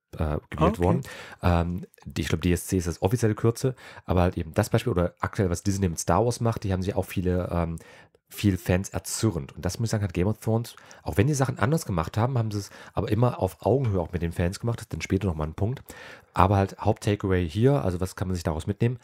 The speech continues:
Speaker 1: Baut eine Community auf, bindet die Leute auch emotional ein. Sorgt dafür, dass sie sich als Teil des Ganzen fühlen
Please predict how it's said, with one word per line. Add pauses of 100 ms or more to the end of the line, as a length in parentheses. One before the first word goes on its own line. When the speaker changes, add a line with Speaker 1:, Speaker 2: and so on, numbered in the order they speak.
(300)
Speaker 1:
Baut
eine
Community
auf,
bindet
die
Leute
auch
emotional
ein. (560)
Sorgt
dafür,
dass
sie
sich
als
Teil
des
Ganzen
fühlen